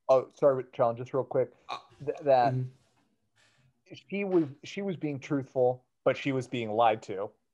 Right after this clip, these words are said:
Speaker 1: Like, ugh.
Speaker 2: Mm-hmm.
Speaker 1: <laughs> It was the worst.
Speaker 2: Also, it hurts because earlier in the film when she's, like, talking to Precious, like, after the scene and, like, Madam's like, "If she doesn't pay her rent, you're, like, it's your ass too. Like, you're responsible for everything she does."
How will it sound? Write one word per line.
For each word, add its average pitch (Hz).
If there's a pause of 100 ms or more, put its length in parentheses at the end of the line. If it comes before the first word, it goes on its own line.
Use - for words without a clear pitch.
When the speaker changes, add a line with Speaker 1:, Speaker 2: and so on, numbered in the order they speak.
Speaker 1:
Like, 143
ugh. 233
Speaker 2:
Mm-hmm. 110
Speaker 1:
<laughs> - (460)
It 190
was 156
the 139
worst. 147 (580)
Speaker 2:
Also, 175
it 127
hurts 160
because 131
earlier 165
in 139
the 120
film 117
when 117
she's, 113
like, 104
talking 113
to 104
Precious, 110
like, 110
after 120
the 110
scene 113
and, 101
like, 95 (140)
Madam's 120
like, 107 (120)
"If 110
she -
doesn't 139
pay 131
her 120
rent, 117
you're, 113
like, 107
it's 107
your 113
ass 107
too. 110
Like, 101
you're 113
responsible 110
for 110
everything 107
she 113
does." 127